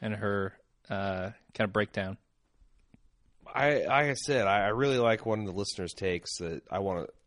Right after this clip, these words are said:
Speaker 2: kinda tease 'cause it's the first one I'm gonna read.
Speaker 1: Okay.
Speaker 2: I don't know, a lot of people don't listen to the, the feedback section. Um, but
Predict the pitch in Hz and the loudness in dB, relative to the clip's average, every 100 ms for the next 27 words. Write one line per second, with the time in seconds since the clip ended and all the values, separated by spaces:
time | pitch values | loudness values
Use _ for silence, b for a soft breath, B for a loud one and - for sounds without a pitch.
0 | - - - - 104 87 - - - 110 | -20 -20 -20 -8 -6 -6 -8 -12 -6 -4
1 | 95 92 101 92 87 92 123 120 113 101 | -4 -6 -8 -10 -12 -8 -6 -4 -4 -2
2 | 98 92 98 98 87 82 85 _ _ _ | -2 -4 -4 -4 -4 -6 -12 _ _ _
3 | _ _ _ _ 113 117 117 - 120 127 | _ _ _ _ -4 -2 -2 0 2 4
4 | 120 117 107 107 104 90 95 98 90 87 | 6 6 4 0 0 0 -2 -6 -6 -6
5 | 85 - 92 - 90 78 73 87 82 - | -6 -10 -14 -10 -8 -6 -6 -6 -8 -8
6 | 80 85 _ _ _ _ _ _ - 98 | -10 -12 _ _ _ _ _ _ -4 0
7 | 98 92 90 87 90 - _ _ _ _ | 2 2 0 -4 -6 -12 _ _ _ _
8 | _ _ 104 117 110 107 101 | _ _ -4 4 4 4 2